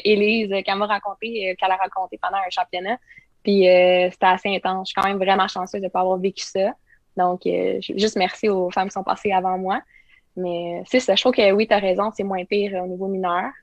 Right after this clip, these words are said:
Même si des fois, on, on doit passer par-dessus certaines choses. Euh, il faut quand même faire notre nom, faire sa place, puis prouver qu'on est bonne tout le temps.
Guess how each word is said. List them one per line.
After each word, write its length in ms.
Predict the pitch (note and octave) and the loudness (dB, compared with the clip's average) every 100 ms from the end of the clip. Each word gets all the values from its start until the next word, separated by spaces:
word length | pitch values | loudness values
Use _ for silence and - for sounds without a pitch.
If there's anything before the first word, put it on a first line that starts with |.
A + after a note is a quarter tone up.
| - | -6
Même 120 | G3+ | -4
si 120 | G3+ | -2
des 140 | G#3 G3+ | 0 0
fois, 200 | - G#3+ | 4 4
on, 220 | G3 F#3 - _ _ - | 4 -4 -14 _ _ -8
on 120 | F#3+ | -4
doit 200 | F#3 G3 | 0 2
passer 320 | G#3 - G#3+ | 4 2 0
par-dessus 420 | G#3+ G3 F3+ - A3 | -8 -8 -8 -8 -8
certaines 380 | F#3+ - F#3 | -8 -6 -4
choses. 340 | - F3+ G3+ B3 _ - _ _ - | 0 2 2 -2 _ -20 _ _ -4
Euh, 600 | F#3 F3+ F3+ F3 F3 F3 - - | 0 0 -2 -6 -10 -12 -14 -8
il 40 | |
faut 100 | - | -2
quand 140 | G3 G3+ | 2 4
même 240 | G#3+ G#3+ | 4 2
faire 320 | - - G#3+ | 0 2 2
notre 220 | G#3 F#3+ G3+ | 2 -2 -4
nom, 180 | G#3 | -4
faire 180 | G#3 G3 | -2 -4
sa 120 | F#3+ | -2
place, 200 | F3 G#3 | -2 -4
puis 120 | - - | -6 -8
prouver 240 | G3+ G#3+ | -2 0
qu'on 160 | G#3 F#3+ | 0 -2
est 80 | |
bonne 180 | F#3+ G#3 | 0 -2
tout 100 | G#3 | -2
le 40 | F#3 | -4
temps. 220 | F3+ | -4